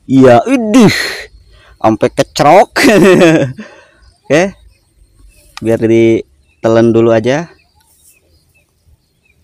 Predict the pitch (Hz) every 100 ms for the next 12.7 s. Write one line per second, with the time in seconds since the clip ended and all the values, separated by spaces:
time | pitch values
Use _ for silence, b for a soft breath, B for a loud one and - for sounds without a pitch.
0 | _ _ _ _ _ _ _ _ _ _
1 | _ _ _ _ _ _ _ _ _ _
2 | - 143 - - - - _ _ _ -
3 | 147 - - 151 156 - 143 - 151 -
4 | _ _ _ _ _ _ _ _ _ _
5 | _ - 123 180 - 131 131 139 156 180
6 | 165 170 165 190 190 240 _ - _ _
7 | _ _ _ _ _ _ _ _ _ _
8 | _ _ _ _ _ - 156 175 208 220
9 | 233 - 208 - _ _ _ _ _ _
10 | 185 208 - - - - - 175 - _
11 | _ _ _ _ _ _ _ _ - 127
12 | 123 104 104 107 127 127 110